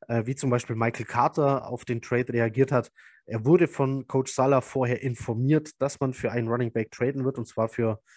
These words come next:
Robinson. Michael Carters Reaktion war, er war sehr überrascht, aber nicht, weil er es irgendwie kacke findet, dass ein Running Back geholt wird, sondern, äh,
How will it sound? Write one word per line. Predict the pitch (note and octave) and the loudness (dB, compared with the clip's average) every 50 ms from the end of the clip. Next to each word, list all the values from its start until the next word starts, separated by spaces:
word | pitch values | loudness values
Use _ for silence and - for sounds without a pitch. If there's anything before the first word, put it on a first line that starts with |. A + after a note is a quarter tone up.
| - - _ _ - | -20 -20 _ _ -4
Robinson. | A2+ A#2+ B2 B2+ B2 A2+ - A#2+ A#2 A#2+ A#2 - A2 | -2 -2 0 0 -2 -4 -4 -4 -2 -4 -4 -4 -2
Michael | A2+ B2 A#2+ - A2+ | -4 -4 -2 -4 -4
Carters | - A#2 A2+ A2+ A#2 A2 - | 0 0 0 0 0 -4 -2
Reaktion | G#2+ A2 G#2+ G#2 - - B2 A#2+ G#2+ | -2 -2 -2 -2 -2 -2 -2 0 0
war, | A2+ A2+ | 0 0
er | A2 G#2 | 0 -2
war | G#2 G#2 | -2 -4
sehr | G#2 G#2+ C3 D3+ D3+ | -2 0 0 0 0
überrascht, | C3+ A#2 A#2 A#2+ C#3+ - - - - _ _ _ - - - _ _ _ - | 0 0 -2 -2 -2 -4 -6 -12 -14 _ _ _ -20 -20 -20 _ _ _ -10
aber | - G#2 G#2+ | -8 -4 -2
nicht, | A2+ B2 C#3 - - - _ | 2 2 2 0 -2 -14 _
weil | - G2+ G2 F#2 F2+ G2 A#2 A2+ | -18 -18 -18 -14 -8 -4 -2 -2
er | A2+ | -2
es | A2 | -2
irgendwie | B2+ B2 A#2+ A2+ G#2+ | -2 -4 -4 -4 -6
kacke | - - A#2+ - - C3 | -4 -6 -4 -2 -2 -4
findet, | - - C3 C3 C3 - | -2 -2 -4 -4 -2 -4
dass | A#2 G#2+ - | -6 -6 -6
ein | A2+ A2 G#2 | -6 -4 -2
Running | A2 B2+ C#3 C3 A2 | 0 0 0 0 -2
Back | A2+ G#2 - | -4 -4 -4
geholt | - G#2+ G2 A2+ A2+ A#2 - - | -4 -4 -2 -2 -4 -4 -4 -6
wird, | C3 C3+ - _ _ _ _ _ - - _ _ - | -8 -8 -8 _ _ _ _ _ -20 -20 _ _ -10
sondern, | - - - A#2 G#2+ D3 D3 C3 B2 A#2+ - | -6 -4 -2 2 4 4 4 4 2 -4 -6
äh, | B2+ B2+ A#2+ A#2 | -6 -4 -4 -4